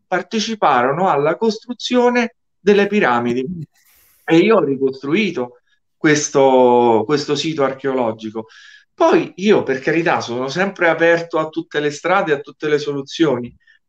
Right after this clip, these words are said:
però è, è ovvio che, eh, certamente ho dovuto dare un'impronta, ehm, che se-, che, che se-, doveva seguire proprio la storia ufficiale, in prima battuta, perché sono un insegnante,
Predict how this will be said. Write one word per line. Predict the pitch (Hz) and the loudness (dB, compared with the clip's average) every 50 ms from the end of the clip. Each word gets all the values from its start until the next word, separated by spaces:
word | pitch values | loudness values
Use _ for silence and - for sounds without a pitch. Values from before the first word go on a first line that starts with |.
| _ | _
però | - - 240 220 190 165 - - - - | -2 0 2 2 4 2 2 -2 -4 -6
è, | - 147 139 131 120 151 | -4 -2 -2 -2 0 2
è | 170 165 | 4 4
ovvio | 147 160 160 156 196 214 202 - | 4 2 0 0 2 2 2 2
che, | - 139 147 151 147 135 - - _ _ | 2 0 2 2 2 0 -2 -6 _ _
eh, | - 117 117 117 113 | -12 -10 -10 -8 -8
certamente | 110 - 139 123 - - 190 165 143 131 156 165 - 190 | -4 -4 -4 -4 -2 -2 -2 -2 -2 -2 -4 -4 -2 -2
ho | 170 131 | -2 -2
dovuto | - 127 127 131 147 143 139 143 | 0 -2 -2 -2 -4 -2 -2 -2
dare | 135 165 165 151 131 120 117 | 0 0 0 0 0 -2 -4
un'impronta, | 120 120 131 135 135 135 _ - 170 170 185 170 147 127 117 - - 120 117 110 - - - - - - - - _ _ - | -6 -8 -10 -12 -14 -16 _ -6 -2 -2 0 0 -2 -4 -6 -8 -6 -6 -6 -6 -6 -10 -20 -20 -20 -20 -20 -20 _ _ -8
ehm, | 123 120 117 113 113 110 110 107 107 104 101 101 101 98 95 90 - - _ _ _ _ _ _ _ _ - - - _ | -4 -2 0 2 2 2 2 2 2 2 2 0 -2 -6 -10 -12 -16 -18 _ _ _ _ _ _ _ _ -20 -20 -12 _
che | - 170 165 | 2 2 2
se-, | - - - - 254 254 202 - - | 2 2 -2 0 2 2 0 0 -2
che, | - 170 151 147 - | -6 -6 -8 -8 -8
che | - 165 156 | -6 -8 -8
se-, | 151 - 165 160 160 _ | -6 -6 -8 -8 -10 _
doveva | _ 139 151 170 202 208 185 170 | _ -6 -2 2 2 4 2 2
seguire | 165 185 185 180 180 214 226 240 220 214 156 | 0 -2 -6 -6 -6 -8 -4 0 0 0 0
proprio | 143 151 160 185 190 202 190 165 | 0 -2 -2 -2 0 0 0 0
la | 139 143 | 0 0
storia | 139 - - - 175 180 170 170 156 | -2 -4 -8 -6 -2 -2 0 -2 -2
ufficiale, | 156 151 - - 147 143 - 180 139 123 113 117 135 180 202 208 _ _ _ _ _ _ - | -4 -8 -10 -14 -10 -6 -2 0 0 2 2 0 0 -2 -6 -8 _ _ _ _ _ _ -14
in | 151 143 | -10 -4
prima | 156 165 165 165 | -2 0 0 0
battuta, | 165 165 196 196 - 165 160 185 196 | 2 0 -2 -2 -2 -4 -2 -2 -2
perché | 165 165 165 - 143 | -2 -2 -4 -6 -8
sono | 127 147 143 139 135 | -6 -6 -6 -6 -6
un | 131 135 | -6 -6
insegnante, | 131 131 131 - - 135 135 135 127 120 110 107 107 107 _ - 151 170 - - | -8 -8 -10 -8 -8 -8 -8 -4 -4 -2 -2 -2 -4 -6 _ -8 -8 -8 -8 -12